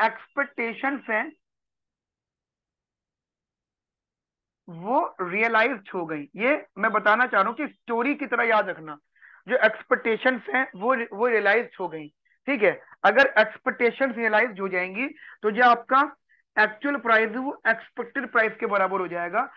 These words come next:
जिसकी वजह से तुम अगर यहाँ पे again, again वेज setting relation को बनाओ तो कैसा हो जाएगा? क्योंकि आप सोचो,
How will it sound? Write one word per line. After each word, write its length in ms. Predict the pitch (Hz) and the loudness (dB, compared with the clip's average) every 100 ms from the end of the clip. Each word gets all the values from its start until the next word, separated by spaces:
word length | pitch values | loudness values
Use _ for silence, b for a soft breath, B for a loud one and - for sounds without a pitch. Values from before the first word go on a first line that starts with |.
| B B 165 | B B -8
जिसकी 380 | 233 - 294 | -6 -4 0
वजह 240 | 294 269 262 | 2 2 0
से 220 | - 294 | 0 -2
तुम 360 | 294 - 302 285 | -2 -4 -6 -2
अगर 240 | 233 226 269 | -2 0 0
यहाँ 340 | 226 214 214 262 | 0 0 0 2
पे 100 | 285 285 _ _ _ _ - | 0 0 _ _ _ _ 0
again, 560 | 214 196 262 277 202 147 _ _ _ _ _ _ _ _ _ _ _ _ _ _ _ _ _ _ _ _ _ | 0 0 0 0 -2 -8 _ _ _ _ _ _ _ _ _ _ _ _ _ _ _ _ _ _ _ _ _
again 420 | 190 185 240 240 190 165 | -4 0 -2 -2 -6 -16
वेज 400 | 156 202 285 277 | -8 -2 -2 -2
setting 540 | - 220 214 262 247 | -2 0 0 -2 -4
relation 380 | 208 208 226 220 | -2 -2 -4 -4
को 160 | 262 | -4
बनाओ 600 | 233 175 185 202 190 143 _ _ _ - | -4 -4 0 2 2 -2 _ _ _ -8
तो 120 | 214 | -6
कैसा 320 | 214 208 208 | 0 -2 -2
हो 60 | 233 | -2
जाएगा? 320 | 226 226 247 | 0 0 0
क्योंकि 260 | 226 226 285 - - | -6 -6 -4 -4 -2
आप 140 | - - | 0 0
सोचो, 440 | - 302 - 220 | 0 -2 2 0